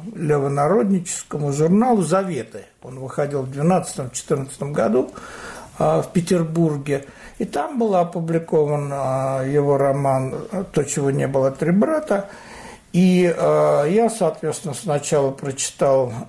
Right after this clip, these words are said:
там на курсе втором или третьем его воспоминания, потом прочитал "Коня бледного", потом прочитал "То, чего не было". И Савенков меня просто заинтриговал, э, безумной своей противоречивостью и тем, что,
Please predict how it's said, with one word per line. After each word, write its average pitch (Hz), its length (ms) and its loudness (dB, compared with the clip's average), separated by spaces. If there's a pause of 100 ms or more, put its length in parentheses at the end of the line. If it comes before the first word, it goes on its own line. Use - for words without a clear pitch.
там 123 240 -4
на 127 100 0
курсе 127 400 -2
втором 131 480 0
или 123 80 0
третьем 123 480 -2
его 127 240 2
воспоминания, 233 920 2
потом 151 400 -2
прочитал 127 560 -2
"Коня 127 560 0
бледного", 214 640 2
потом 139 380 -4
прочитал 131 520 -4
"То, 120 220 -8
чего 131 320 -2
не 214 200 4
было". 196 360 0 (480)
И - 20 0
Савенков 302 680 -2
меня 262 320 2
просто 233 440 0
заинтриговал, 226 1500 2
э, - 40 -2
безумной 202 600 4
своей 202 360 -2
противоречивостью 214 1300 -2
и 190 60 2
тем, 226 240 4
что, - 340 -2